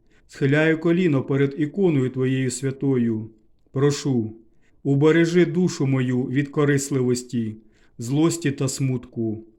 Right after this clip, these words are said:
Благаю Тебе, святий Хреститель, спаси мене від хвороб, що опанували моє тіло. Попроси благословення Господнього на небесах,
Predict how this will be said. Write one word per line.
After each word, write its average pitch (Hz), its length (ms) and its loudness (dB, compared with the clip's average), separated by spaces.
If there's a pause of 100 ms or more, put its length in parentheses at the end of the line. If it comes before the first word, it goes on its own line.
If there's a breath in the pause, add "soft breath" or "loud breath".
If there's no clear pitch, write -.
(160)
Благаю 151 480 0
Тебе, 120 500 -4 (160)
святий 147 420 0
Хреститель, 135 760 -4 (460 soft breath)
спаси 160 480 -2
мене 139 260 4
від 139 160 0
хвороб, 139 400 2
що 147 180 -2
опанували 151 580 0
моє 135 300 4
тіло. 117 600 -4 (400 soft breath)
Попроси 160 460 0
благословення 175 760 2
Господнього 151 640 0
на 143 160 0
небесах, 135 800 -4